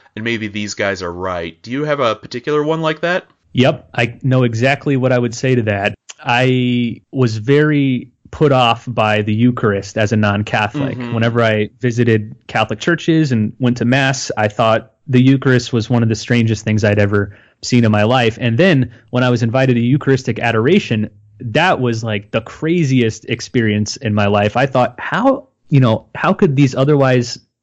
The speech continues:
Speaker 2: sensible people be kneeling and singing and praying in front of this piece of bread? I thought, this, this is, like, the clearest case of idolatry possible. <laughs>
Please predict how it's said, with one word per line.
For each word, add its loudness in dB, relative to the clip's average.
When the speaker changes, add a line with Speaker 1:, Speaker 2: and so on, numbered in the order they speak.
Speaker 2:
sensible 0
people 2
be 6
kneeling 4
and 0
singing 2
and -2
praying 2
in 2
front 0
of 0
this 0
piece 0
of 0
bread? 2
I 0
thought, -2
this, 0
this 2
is, 2
like, 0
the -4
clearest 0
case -2
of -2
idolatry -2
possible. -2
<laughs> -2